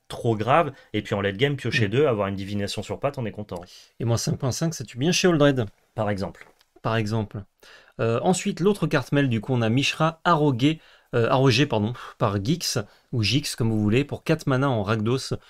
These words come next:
Speaker 2: on a une trois cinq qui est un petit peu plus décevante, on va pas se mytho, que, que Urza, euh, avec beaucoup de decks aussi.
Speaker 1: Il, il
Speaker 2: À
Speaker 1: est plus
Speaker 2: chaque
Speaker 1: puissant,
Speaker 2: fois
Speaker 1: mais plus fragile.
Speaker 2: Voilà, c'est ça, c'est, c'est plus Rakdos, finalement. À chaque fois que vous attaquez, chaque adversaire perd X points de vie et vous gagnez X points de vie,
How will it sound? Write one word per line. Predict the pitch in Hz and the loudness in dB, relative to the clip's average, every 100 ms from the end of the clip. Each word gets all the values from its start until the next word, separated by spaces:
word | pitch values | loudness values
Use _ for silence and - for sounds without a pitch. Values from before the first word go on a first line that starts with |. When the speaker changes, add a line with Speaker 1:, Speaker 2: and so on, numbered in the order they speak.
| _ 127 | _ -2
Speaker 2:
on | 113 | 0
a | |
une | 107 104 | 2 0
trois | - 135 | 0 0
cinq | - 139 156 104 - _ _ _ | 2 0 -2 -6 -10 _ _ _
qui | - 185 196 | -4 2 6
est | 190 | 6
un | |
petit | 185 170 | 4 -2
peu | 165 160 | -2 -2
plus | 165 | 2
décevante, | 156 131 143 - | 4 4 2 0
on | 120 | 0
va | |
pas | 113 123 | 0 0
se | 127 | -2
mytho, | 104 131 | -2 -2
que, | 127 120 107 107 | -2 0 0 0
que | 101 | 0
Urza, | 110 107 107 139 - - _ - | 0 2 2 0 -4 -20 _ -4
euh, | 107 101 101 | 0 2 2
avec | 104 101 98 | 0 0 0
beaucoup | 131 - | -2 -4
de | 123 | -4
decks | 127 - | -4 -4
aussi. | 107 127 | -2 0
Speaker 1:
Il, | 165 - | 0 -2
il | |
Speaker 2:
À | 107 | -2
Speaker 1:
est | |
plus | 139 | 0
Speaker 2:
chaque | 131 | -2
Speaker 1:
puissant, | 120 135 160 | -2 0 0
Speaker 2:
fois | |
Speaker 1:
mais | 139 | 0
plus | - | -4
fragile. | 117 113 95 90 - - - | -6 -4 -4 -8 -14 -20 -2
Speaker 2:
Voilà, | 127 117 95 | 2 2 2
c'est | 107 | -2
ça, | 104 95 | -4 -4
c'est, | - 101 101 | -4 0 0
c'est | 92 - | 0 -2
plus | 147 | -2
Rakdos, | 143 117 95 | 0 0 -2
finalement. | - - 104 95 - _ _ - | -6 -8 -6 -4 -8 _ _ -6
À | 127 | -2
chaque | 156 - | -2 0
fois | 180 | -2
que | 143 | 0
vous | 127 | 2
attaquez, | 143 135 131 160 | 2 2 0 -2
chaque | - 170 156 | 0 -2 0
adversaire | 131 123 143 | 0 0 -2
perd | 135 113 | -2 -4
X | 113 | -2
points | 120 | -2
de | 117 | 0
vie | 131 | 0
et | |
vous | 101 | 0
gagnez | 107 107 | 0 2
X | 104 - | 0 -2
points | 107 | 0
de | 104 | 0
vie, | 147 | -2